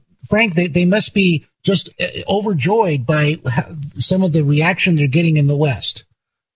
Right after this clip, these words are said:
of people who are saying, "Well, you know, of course they have to put themselves between, 'cause here comes Israel, big bad Israel, and Israel's trying to commit genocide,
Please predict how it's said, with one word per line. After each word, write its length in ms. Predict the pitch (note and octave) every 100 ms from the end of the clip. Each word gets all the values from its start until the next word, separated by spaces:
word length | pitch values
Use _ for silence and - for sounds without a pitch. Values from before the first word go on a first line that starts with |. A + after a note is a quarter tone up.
| -
of 140 | D3
people 240 | - E3+ D#3+
who 80 |
are 40 | D3
saying, 280 | E3+ D3 D3
"Well, 240 | A3 G#3
you 80 | G#3
know, 80 | D#3+
of 60 |
course 260 | - D4+ B3
they 80 | A3
have 140 | D#3+
to 180 | F3 D#3 - -
put 140 | - -
themselves 500 | F3+ D3 F#3 E3 C#3
between, 320 | E3+ F#3 F3+
'cause 200 | F3 D#3
here 180 | B3+ C4+
comes 320 | - F3+ D#3
Israel, 480 | G#3+ A#3+ G3 F#3 B2+
big 340 | A2 C#4 G#3+
bad 260 | F3+ D#3+ E3
Israel, 560 | C4 F#3+ G#3+ F#3 B2+ - -
and 160 | B2+ F3+
Israel's 400 | C4+ G3 G#3 F#3
trying 160 | G#3+ G3+
to 60 |
commit 260 | D3+ E3+ C3+
genocide, 800 | E3+ C4 C4+ - F3 C#3+ B2